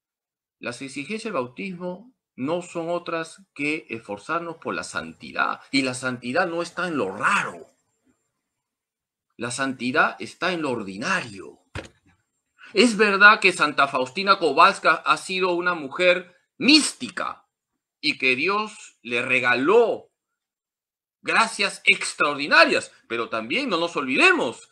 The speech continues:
que Santa Faustina Kowalska fue de carne y hueso y muchas veces, la gran mayoría de las veces en su vida, le respondió a Dios en lo ordinario, trabajando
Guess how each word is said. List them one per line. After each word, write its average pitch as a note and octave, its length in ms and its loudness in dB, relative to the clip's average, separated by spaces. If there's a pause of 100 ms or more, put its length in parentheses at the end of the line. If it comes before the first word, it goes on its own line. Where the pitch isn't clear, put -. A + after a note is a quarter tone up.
(180)
que G2+ 120 -8
Santa F2 360 -12
Faustina G2 480 -14
Kowalska B2 640 -6
fue F#2+ 200 -10
de F#2+ 120 -10
carne G#2 320 -8
y G3+ 40 -14
hueso G#2 580 -14 (460)
y C3+ 400 -8 (240)
muchas B2 400 -12
veces, C#3+ 880 -8
la A#2+ 240 4
gran A3+ 320 8
mayoría G#3 320 2
de B3 60 2
las E3+ 100 0
veces A3 300 -6
en C3 100 -8
su - 180 -12
vida, C#3+ 540 4 (100)
le B2+ 140 0
respondió A#2 580 -6
a F#3 80 0
Dios F3+ 380 -6
en C3+ 200 2
lo G#2 120 2
ordinario, G2 800 -2 (600)
trabajando F3+ 880 0